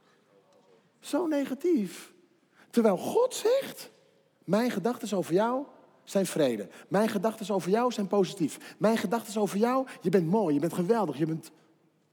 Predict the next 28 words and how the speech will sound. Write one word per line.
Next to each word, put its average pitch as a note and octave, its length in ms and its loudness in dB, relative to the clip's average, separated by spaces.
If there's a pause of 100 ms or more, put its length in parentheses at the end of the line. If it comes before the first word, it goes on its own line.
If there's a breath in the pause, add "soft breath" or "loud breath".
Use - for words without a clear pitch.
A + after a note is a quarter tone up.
(220)
schitterend." - 880 -6 (1200 loud breath)
Dat G3 140 4
is F3+ 100 -4
hetzelfde, B3+ 600 0 (680 loud breath)
zo G#3+ 200 4
denk G#3 200 4
ik - 100 -2
over F3 180 0
mijn F3+ 120 -2
kids. - 460 -4 (100)
Ik B2 100 -14
ben C3+ 120 -4
blij F#3 240 0
met F3 120 0
mijn D#3+ 120 -2
kinderen, A#2 320 -2
ze - 60 -8
zijn B2+ 160 -8
mooi. C3+ 360 -2 (600 soft breath)
En E3+ 240 -2
het - 140 -4
is D#3 120 -4
heel B3 320 0
jammer D#3+ 480 -4
als E3+ 180 -4
mijn D#3+ 180 -4
eigen C#4 420 0
kinderen F3 600 2